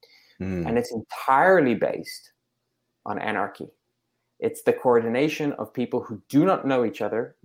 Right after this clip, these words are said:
Speaker 2: do not need to agree on anything, in fact, are competing with each other. Every single Bitcoin miner is competing with every other Bitcoin miner. Every single Bitcoin hodler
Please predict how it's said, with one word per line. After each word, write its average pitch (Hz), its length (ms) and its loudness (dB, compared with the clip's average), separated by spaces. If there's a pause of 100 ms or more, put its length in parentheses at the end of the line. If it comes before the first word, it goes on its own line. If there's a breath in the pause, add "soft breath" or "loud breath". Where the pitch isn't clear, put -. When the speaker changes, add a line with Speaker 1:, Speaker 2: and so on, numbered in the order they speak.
(120)
Speaker 2:
do 127 160 6
not 165 220 2
need 147 200 2
to 131 100 -4
agree 113 340 -2
on 110 100 -2
anything, 101 420 -4
in 117 100 0
fact, 160 320 -2
are 123 80 0
competing - 600 -2
with 104 140 -2
each 98 140 -6
other. - 180 -4
Every 160 260 6
single 160 300 0
Bitcoin 120 340 -2
miner 113 280 0
is 107 100 -6
competing 101 560 -8 (320 loud breath)
with 107 80 -4
every 120 260 6
other 110 160 4
Bitcoin 101 320 -2
miner. 101 300 -4
Every 190 260 8
single 190 260 4
Bitcoin 151 360 2
hodler 123 480 2